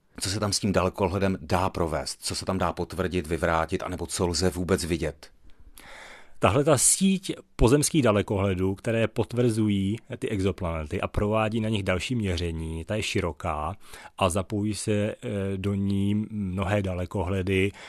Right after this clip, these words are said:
Speaker 2: eh, typu toho ondřejovského, to znamená se zrcadlem, které má průměr,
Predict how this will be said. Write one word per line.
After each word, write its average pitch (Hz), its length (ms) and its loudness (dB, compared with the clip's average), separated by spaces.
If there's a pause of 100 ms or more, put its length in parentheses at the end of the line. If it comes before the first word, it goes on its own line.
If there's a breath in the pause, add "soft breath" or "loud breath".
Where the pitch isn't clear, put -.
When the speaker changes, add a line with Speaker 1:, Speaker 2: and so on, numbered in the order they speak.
(160 loud breath)
Speaker 2:
eh, 107 60 -8 (440)
typu 110 240 0
toho 107 200 0
ondřejovského, 87 960 -2
to 92 100 -8
znamená 90 480 -4
se 87 120 -4
zrcadlem, 90 560 -4
které 90 260 -6
má 87 380 -2 (380 loud breath)
průměr, 92 640 0